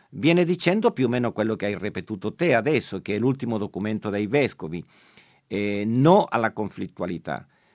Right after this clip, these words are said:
sì al dialogo, cercare sem-, i vescovi dicono testualmente: "Non è anormale che in un paese democratico ci sia conflittualità". Quello che noi diciamo è che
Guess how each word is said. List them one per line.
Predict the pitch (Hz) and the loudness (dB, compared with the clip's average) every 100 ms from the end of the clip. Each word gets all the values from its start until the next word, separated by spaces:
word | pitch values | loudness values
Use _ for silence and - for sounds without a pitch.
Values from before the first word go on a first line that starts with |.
| _ _ - | _ _ -14
sì | - - 214 - | -2 2 2 2
al | - 127 | 2 2
dialogo, | 95 104 82 69 69 85 - _ | 2 0 0 -2 -6 -12 -16 _
cercare | - 139 - 180 170 | -2 0 2 2 2
sem-, | 139 - 180 170 127 127 _ _ _ _ | -2 0 0 0 -4 -8 _ _ _ _
i | 123 | -2
vescovi | 117 170 - 113 | 2 2 2 0
dicono | 139 143 131 | 0 2 0
testualmente: | - 110 - 123 143 139 123 - - _ _ - | 0 -4 -2 0 0 0 -4 -6 -20 _ _ -2
"Non | 123 143 | 4 6
è | 214 | 8
anormale | 233 151 131 120 180 151 113 | 8 6 4 6 6 6 2
che | 98 | -4
in | 120 | -4
un | 131 | -2
paese | 123 139 - | 2 2 0
democratico | 135 120 113 151 185 165 120 | -4 -4 -2 0 2 0 -2
ci | - | -4
sia | 110 131 113 | -4 0 0
conflittualità". | - 104 - 98 - 90 87 - 65 - _ _ _ _ _ _ _ _ _ _ _ | -2 -6 -6 -8 -6 -6 -4 -6 -8 -8 _ _ _ _ _ _ _ _ _ _ _
Quello | 160 190 151 | 4 6 6
che | 139 | 6
noi | 147 185 131 | 6 6 4
diciamo | 117 - 120 98 107 151 - _ _ | 0 2 2 2 0 -4 -8 _ _
è | 143 135 139 | 0 0 0
che | 147 131 - | 2 2 0